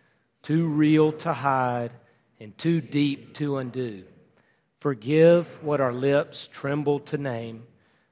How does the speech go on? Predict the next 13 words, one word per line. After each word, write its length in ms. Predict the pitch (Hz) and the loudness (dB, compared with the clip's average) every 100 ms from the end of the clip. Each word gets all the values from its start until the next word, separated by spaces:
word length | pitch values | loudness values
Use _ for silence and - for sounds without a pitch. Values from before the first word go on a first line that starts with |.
| _ - | _ -6
what 200 | 131 131 | -2 -2
our 160 | 120 | -4
hearts 680 | - - 147 147 - - - | -8 0 2 2 0 -8 -14
can 300 | - 127 120 | -10 -8 -4
no 180 | 127 139 | -2 0
longer 400 | 139 143 143 131 | 0 -2 -2 -2
bear, 500 | 123 117 107 104 110 _ _ _ _ _ _ | -2 -4 -8 -14 -20 _ _ _ _ _ _
and 200 | 127 120 | -12 -6
what 220 | 120 139 131 | 0 0 2
has 300 | 139 131 - | -2 -2 -8
become 600 | 127 - 143 143 147 143 | -14 -8 -4 -2 -4 -6
for 240 | - 165 | -2 -2
us 580 | 151 127 120 - - | -2 -4 -6 -12 -18